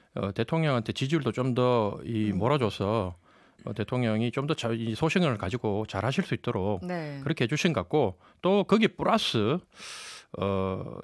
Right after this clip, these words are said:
Speaker 1: 야당 지지율이 총선 때 사십일 프로 나왔는데 현재 이십 프로 후반대 나오는 거 보면
Speaker 2: 네.
Speaker 1: 이제 열받았는 거죠. 화가 나고 이러니까 "니들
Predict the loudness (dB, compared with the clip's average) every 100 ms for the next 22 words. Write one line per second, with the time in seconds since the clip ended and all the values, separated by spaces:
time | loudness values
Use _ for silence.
0 | -2 0 4 6 6 4 2 2 -2 -4
1 | -4 0 2 2 0 -2 -2 0 0 0
2 | 0 2 2 0 0 0 0 2 2 0
3 | 0 0 0 2 2 0 -4 -20 -20 _
4 | -2 -2 -2 0 2 2 0 0 2 0
5 | 0 0 0 0 -2 0 0 0 -2 -4
6 | -6 -10 _ _ -4 -2 0 2 4 2
7 | 0 0 0 -2 0 -2 -4 -4 2 4
8 | 4 4 2 2 2 0 2 4 4 2
9 | -6 -20 -20 _ 0 2 4 4